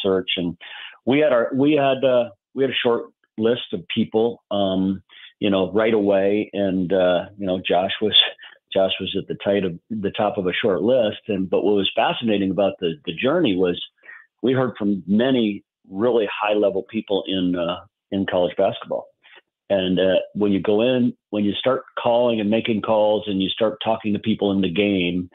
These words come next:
and you start talking to people in the game about Josh, uh, it became very evident that, uh, what he brought to the table, um, we felt was a really great mix for what we were looking for. Um, you know, we, we were first and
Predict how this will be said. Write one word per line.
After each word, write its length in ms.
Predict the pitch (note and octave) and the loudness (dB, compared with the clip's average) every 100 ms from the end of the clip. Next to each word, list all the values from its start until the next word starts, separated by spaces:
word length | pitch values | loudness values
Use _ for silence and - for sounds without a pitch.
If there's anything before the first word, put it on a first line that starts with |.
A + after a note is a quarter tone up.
| - - _ _ | -20 -20 _ _
and 80 | G2 | -2
you 60 | F2 | -2
start 280 | - A2 A2+ | 0 0 0
talking 300 | A2+ G#2 A2 | -2 0 -2
to 60 | |
people 240 | G2+ A2 G#2+ | -2 -2 0
in 120 | F#2+ | 0
the 60 | F2 | 0
game 220 | G#2+ G2+ | 2 2
about 340 | F2+ F#2+ E2+ | 0 0 0
Josh, 460 | F2 A2 A2 G2 E2+ - - | 0 2 2 0 -2 -4 -4
uh, 200 | - F#2+ F2+ | -2 0 0
it 120 | F#2+ F2 | -2 -4
became 440 | G2 - G2+ G2 | -4 -2 0 0
very 340 | F#2+ G2+ G2 - | 0 0 0 0
evident 460 | G#2 G#2+ G#2 F#2 F#2+ _ | 0 0 0 -2 -6 _
that, 260 | F2+ F#2+ E2+ - G#2+ | -2 0 0 -4 -2
uh, 280 | F2+ F2+ - - - - _ - | 2 0 -2 -10 -20 -20 _ -2
what 180 | G2+ G2+ - | 0 0 0
he 180 | A#2+ A2+ | 0 2
brought 280 | A2 G#2 G#2 | 2 0 -2
to 80 | A2 | -6
the 100 | G2 - | -6 -4
table, 600 | G2 F#2 F2 F#2+ F#2 F2+ - | -2 0 2 0 0 -6 -6
um, 460 | F#2+ F#2 F2+ F2 D#2+ - | -4 -2 -2 -2 -6 -2
we 180 | G#2+ G#2 | -2 2
felt 220 | G#2+ G2+ | 2 2
was 140 | F#2+ | 0
a 60 | F#2 | -2
really 320 | F2 G2 G2 | 0 0 0
great 320 | E2 F#2+ F#2 - | -2 0 0 0
mix 340 | G2 G#2 - - - | 0 0 0 -6 -6
for 140 | F2 | -4
what 260 | F2 F2+ F2+ | 0 0 2
we 140 | F#2 | 2
were 100 | F2+ | 2
looking 340 | F2+ G#2 G#2+ D2+ | 2 0 -2 -6
for. 240 | - G#1+ - _ - - _ _ | -6 -8 -8 _ -20 -20 _ _
Um, 460 | F2+ F2+ F2 E2+ E2+ | 0 2 2 0 -4
you 140 | - G2 | -2 0
know, 160 | F2+ | 2
we, 400 | F2+ G#2+ G#2 - _ _ _ | 2 2 2 -2 _ _ _
we 200 | - A2 | -2 0
were 240 | G2+ G2+ G2 _ - | 2 0 -2 _ -6
first 220 | - A2+ - | -2 -2 -2
and 120 | G2+ | -6